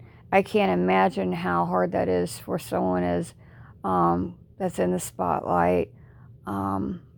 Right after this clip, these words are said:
Britney Spears, you know, uh, got, she recently got married, and, um, people want Britney to s-, always look like Britney, but we gotta realize we all change and evolve and, and we grow,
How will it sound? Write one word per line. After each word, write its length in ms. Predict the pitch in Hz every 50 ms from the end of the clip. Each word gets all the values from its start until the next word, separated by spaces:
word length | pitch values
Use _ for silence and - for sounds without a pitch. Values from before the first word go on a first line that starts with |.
| - - - -
Britney 280 | - 208 196 - 202 -
Spears, 600 | - - - - 190 196 208 - - 196 - - - - - - - - - - - - -
you 80 | -
know, 300 | 95 92 95 104 104 208 208 - - - - - - - - - - - - - -
uh, 140 | 202 - 101
got, 260 | 98 - 98 92 - - - - - - - - - -
she 180 | - - - 202
recently 460 | 190 180 175 - - - 196 190 175
got 260 | - 185 180 - -
married, 460 | 185 185 180 180 - 202 208 - -
and, 340 | 190 - - - - - -
um, 680 | 95 - 190 - - 180 185 185 185 185 185 190 - - -
people 420 | - 208 202 - - 220 208 202 202
want 320 | 208 202 202 196 - -
Britney 400 | - 220 214 - 202 214 208 202
to 40 | 185
s-, 160 | 170 - -
always 320 | 185 190 220 247 262 220
look 140 | 262 269 262
like 160 | 262 247 196
Britney, 460 | - 220 226 - - 180 175 180 180 - -
but 100 | 196 196
we 100 | 208 220
gotta 160 | 233 254 247
realize 320 | 220 233 254 247 196 175 165 - - - - - - - - - - - - - -
we 180 | - 180 185
all 280 | 196 202 214 226 214 -
change 340 | - - 202 196 202 190 180
and 80 | 190
evolve 300 | 185 180 185 180 180 175
and, 220 | 185 175 180 180 - - - - -
and 140 | 190 180 175
we 120 | 175 175 - -
grow, 480 | - 196 208 214 196 - 90 87 185